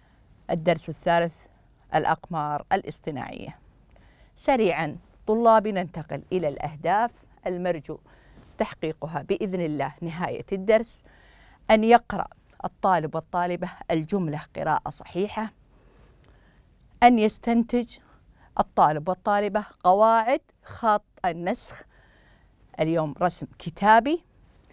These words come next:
أن يك-، يكتب الطالب والطالبة جملة بخط، وهو المطلوب في المرحلة الابتدائية، بخط النسخ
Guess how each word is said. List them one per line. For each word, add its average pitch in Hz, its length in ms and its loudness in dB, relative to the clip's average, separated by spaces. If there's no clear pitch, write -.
أن 302 180 10
يك-، - 580 0
يكتب 214 560 -2
الطالب 160 520 4
والطالبة 190 540 -2
جملة 285 400 2
بخط، 220 380 4
وهو 175 220 -4
المطلوب 165 400 -4
في - 80 -8
المرحلة 202 380 0
الابتدائية، 214 760 -2
بخط - 380 -6
النسخ 170 480 -4